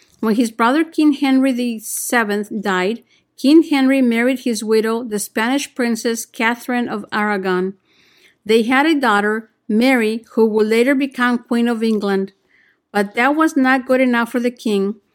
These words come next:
He wanted a son who would someday carry on as King of England.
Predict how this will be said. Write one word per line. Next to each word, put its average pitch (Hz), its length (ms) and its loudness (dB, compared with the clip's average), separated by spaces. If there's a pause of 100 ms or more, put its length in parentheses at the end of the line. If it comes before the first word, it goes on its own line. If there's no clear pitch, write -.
(140)
He - 160 -2
wanted 247 480 0
a 311 80 0
son 262 540 -2
who 233 160 0
would 220 180 -2
someday 254 540 0
carry 254 480 0
on 226 200 0
as 214 220 -6
King 226 260 -2
of 226 140 -4
England. 196 540 -2